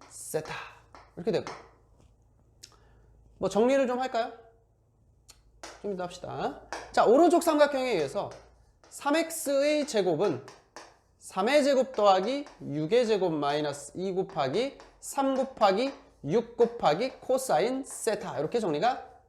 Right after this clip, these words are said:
되겠습니다. 그죠? 그럼 이 둘을 어떻게 해야 되느냐? 이 둘을 코사인은으로 정리를 한번 하자고. 코사인은으로. 자, 첫 번째는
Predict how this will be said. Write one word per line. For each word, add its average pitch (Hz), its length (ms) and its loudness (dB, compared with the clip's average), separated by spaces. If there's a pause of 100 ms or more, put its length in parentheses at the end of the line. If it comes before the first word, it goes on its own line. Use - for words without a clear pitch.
(500)
되겠습니다. 127 720 -6
그죠? - 420 -2 (1120)
그럼 277 160 4
이 285 60 4
둘을 277 200 6
어떻게 240 280 4
해야 262 200 4
되느냐? 165 600 0 (140)
이 214 120 -4
둘을 165 540 -2 (1600)
코사인은으로 311 1120 4 (280)
정리를 160 440 -2
한번 208 380 -6 (140)
하자고. 233 360 -16 (460)
코사인은으로. 175 600 -12 (800)
자, 196 140 0
첫 294 160 4
번째는 233 540 4